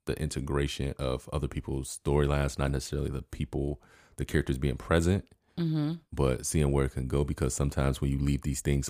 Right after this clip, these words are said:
Speaker 1: open,
Speaker 2: Mm-hmm.
Speaker 1: uh, open-ended, they create other shows and other timelines and things that, and movies that you have to, I like having things that connect.
Speaker 2: Mm-hmm.
Speaker 1: Like, sometimes you're
Speaker 2: That
Speaker 1: waiting
Speaker 2: makes
Speaker 1: on
Speaker 2: sense, by the way.
Speaker 1: Yeah. Uh,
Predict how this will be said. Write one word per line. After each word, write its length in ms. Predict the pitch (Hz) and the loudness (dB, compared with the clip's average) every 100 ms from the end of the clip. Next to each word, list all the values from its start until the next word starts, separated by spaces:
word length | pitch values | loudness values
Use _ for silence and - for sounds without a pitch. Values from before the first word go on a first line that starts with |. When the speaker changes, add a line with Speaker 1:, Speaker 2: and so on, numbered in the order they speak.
| - | 2
Speaker 1:
open, 500 | 69 - 78 80 85 _ _ _ | 2 4 4 4 0 _ _ _
Speaker 2:
Mm-hmm. 80 | 175 | -2
Speaker 1:
uh, 160 | 67 64 | 0 2
open-ended, 760 | 78 78 73 73 73 78 78 - - _ | 0 0 0 2 2 2 0 -4 -20 _
they 120 | - 73 | -2 -2
create 340 | 76 71 67 - | 0 0 0 0
other 200 | 69 67 | -2 -2
shows 380 | - 71 71 67 | 0 2 2 -2
and 100 | 62 | -6
other 180 | 67 67 | -4 -4
timelines 600 | - 67 69 69 71 69 | -2 -2 0 0 0 -2
and 80 | - - - | -8 -14 -4
things 300 | 73 73 - | 0 0 0
that, 120 | 65 | -2
and 120 | 67 | 0
movies 300 | 67 71 69 | 2 2 2
that 200 | - - - | -2 -4 -8
you 180 | - 73 | -6 -4
have 220 | 69 71 - | 0 0 -2
to, 100 | - - - | -8 -10 0
I 80 | 82 | 4
like 240 | 85 85 | 4 4
having 260 | 78 73 69 | 4 4 2
things 320 | 73 69 - | 2 2 0
that 360 | 73 67 67 - _ _ _ _ _ - | 0 2 0 -4 _ _ _ _ _ -4
connect. 560 | - 71 67 - - - _ | 0 2 0 -2 -16 -20 _
Speaker 2:
Mm-hmm. 320 | 214 196 165 165 - _ _ _ - | 2 2 2 -2 -8 _ _ _ -4
Speaker 1:
Like, 120 | 69 | -2
sometimes 440 | 67 78 78 71 73 | 2 2 4 4 4
you're 80 | 76 | 6
Speaker 2:
That 60 | |
Speaker 1:
waiting 80 | 76 - | 6 6
Speaker 2:
makes 60 | 67 | 4
Speaker 1:
on 40 | |
Speaker 2:
sense, 300 | - 135 135 | 2 0 -2
by 160 | - 135 | -6 -6
the 120 | 135 | -6
way. 220 | 135 139 139 | -6 -6 -4
Speaker 1:
Yeah. 280 | 78 69 - - _ - _ _ - 78 | 0 0 -2 -10 _ -20 _ _ -4 2
Uh, 500 | 67 67 65 - | 4 4 2 -2